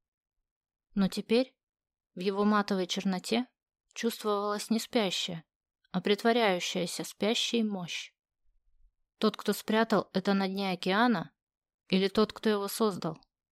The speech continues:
Они, наверное, тоже не хотели, чтобы их игрушки попадали в руки, к чайникам. В динамиках раздался резкий, синтезированный голос, лишённый всяких эмоций.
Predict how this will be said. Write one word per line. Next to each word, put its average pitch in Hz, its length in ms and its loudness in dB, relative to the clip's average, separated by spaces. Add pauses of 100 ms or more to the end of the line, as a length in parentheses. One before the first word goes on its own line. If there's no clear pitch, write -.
(580)
Они, 214 240 6
наверное, 226 500 6
тоже 202 300 0
не 175 100 -4
хотели, 226 580 0 (340)
чтобы 190 380 0
их 185 160 -6
игрушки 196 460 0
попадали 196 500 0
в 208 80 0
руки, 185 360 -2 (180)
к - 100 -14
чайникам. - 600 -4 (1160)
В 185 120 -6
динамиках 208 760 2 (180)
раздался 196 540 2
резкий, 202 580 -2
синтезированный 220 840 2
голос, 202 500 0 (460)
лишённый 220 500 4
всяких 202 440 0
эмоций. 196 540 0